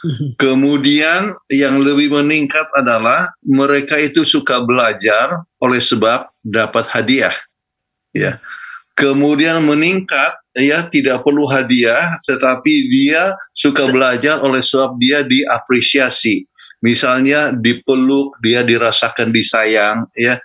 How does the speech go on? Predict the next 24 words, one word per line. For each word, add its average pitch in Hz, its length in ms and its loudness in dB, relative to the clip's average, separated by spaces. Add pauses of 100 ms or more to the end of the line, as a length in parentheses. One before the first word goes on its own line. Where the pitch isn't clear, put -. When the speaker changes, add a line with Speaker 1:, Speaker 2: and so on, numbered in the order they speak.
(200)
Speaker 2:
Tidak 180 360 0
perlu 196 160 2
hadiah, 160 540 0
tetapi 143 480 -2
pelukan 147 480 0
itu 143 200 2
sendiri 139 540 0
adalah 127 260 0
sesuatu 123 600 0
apa? 87 340 -2 (280)
Sesuatu 123 680 0
hadiah, 117 480 0
apresiasi. - 880 -2 (760)
Tetapi 185 680 0
sementara 165 720 0
dia 147 240 0
punya 147 320 0
moral 175 400 2
development 151 580 -2
itu 139 220 0
berkembang, 117 640 0 (240)
ya, 117 320 0 (240)
maka 190 720 0 (160)
dia 180 640 0